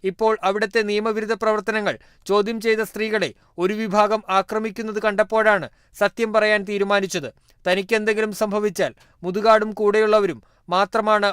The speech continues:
ഉത്തരവാദികൾ. സർക്കാർ ഫണ്ട് അനധികൃതമായി സ്ഥാപനങ്ങളിൽ എത്തുന്നുണ്ട്. മുൻ സാമൂഹിക സുരക്ഷാ മിഷൻ ഡയറക്ടർക്കും ഇതിൽ പങ്കുണ്ട്. ക്രമക്കേടുകൾ വീഡിയോ സഹിതം ഡയറക്ടർ അയച്ചെങ്കിലും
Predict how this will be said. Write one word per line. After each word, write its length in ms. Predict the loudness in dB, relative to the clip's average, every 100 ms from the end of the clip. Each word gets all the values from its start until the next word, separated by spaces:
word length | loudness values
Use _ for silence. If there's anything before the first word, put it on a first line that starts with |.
| -4
ഉത്തരവാദികൾ. 600 | -4 0 4 4 2 -4 -10 _ _ -2
സർക്കാർ 340 | 0 2 2 2 2
ഫണ്ട് 220 | 2 2 2 0
അനധികൃതമായി 640 | -2 -4 -2 0 0 -2 2
സ്ഥാപനങ്ങളിൽ 600 | 4 4 2 -2 -4 -4 -6
എത്തുന്നുണ്ട്. 440 | -6 -4 -4 -4 -8 _ _ _
മുൻ 160 | -4 -4 2
സാമൂഹിക 500 | 2 2 -2 -2 -2 -2
സുരക്ഷാ 340 | -4 -2 -2 -2
മിഷൻ 220 | -4 -2 0
ഡയറക്ടർക്കും 580 | 2 0 -6 -12 -12 -16 _ -8 -6
ഇതിൽ 160 | -4 -2
പങ്കുണ്ട്. 400 | 0 0 -2 -4 -10 _ _
ക്രമക്കേടുകൾ 580 | -4 -2 -2 0 0 0 -2
വീഡിയോ 240 | -4 -4 -4 -4
സഹിതം 300 | -6 -6 -8 _ _ -2
ഡയറക്ടർ 400 | 2 4 2 -4 -4 -2
അയച്ചെങ്കിലും 520 | -2 -2 -4 -4